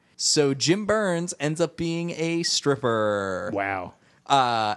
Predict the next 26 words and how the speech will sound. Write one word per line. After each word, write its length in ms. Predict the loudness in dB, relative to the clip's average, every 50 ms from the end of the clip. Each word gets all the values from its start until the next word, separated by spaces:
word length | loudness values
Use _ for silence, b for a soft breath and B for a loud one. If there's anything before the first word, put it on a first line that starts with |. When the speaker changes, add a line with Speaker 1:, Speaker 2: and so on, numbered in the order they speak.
| -2 0
Speaker 1:
and 320 | 0 0 0 -2 -4 -2
putting 260 | -2 0 0 0 0
on 180 | 0 0 2 2
a, 260 | 2 2 2 2 0
like, 420 | 2 0 0 0 0 -4 -10 -16 -16
silly 840 | -10 -6 -4 -2 0 2 2 2 2 2 2 2 0 0 -2 -2 -4 -8 _ _ _ _ _ -10
lady 380 | -2 0 0 0 0 0 -2
voice 340 | -4 -4 -4 -4 -4 -4 -6
the 160 | -4 -4 -6
entire 320 | -4 -2 0 0 0 0 0
time. 200 | -2 -2 -2 -2 -6 -10
<laughs> 100 | -20 -10
"Hey, 360 | -4 0 0 2 2 2 2
sugar." 840 | 2 2 2 2 4 4 4 4 4 2 2 2 2 2 0 -2 -4 -6 _ _ _ _ 0 2
He's 260 | 2 2 2 2 2
doing 500 | 2 4 4 2 0 -2 -2 -4 -6 -8 _ -2
the 140 | 0 2 2
whole 220 | 4 2 0 0
go-round. 640 | -2 -2 -2 -2 -2 -2 -4 -4 -4 -6 -6 -8 B B B B B B
And 180 | -2 0 0 2
then 260 | 2 2 2 0 0
big 260 | 2 2 2 4 4
shout 280 | 4 4 4 4 6 4
out 220 | 4 2 2 0
for 200 | 0 2 4 4
our 260 | 6 4 4 2 0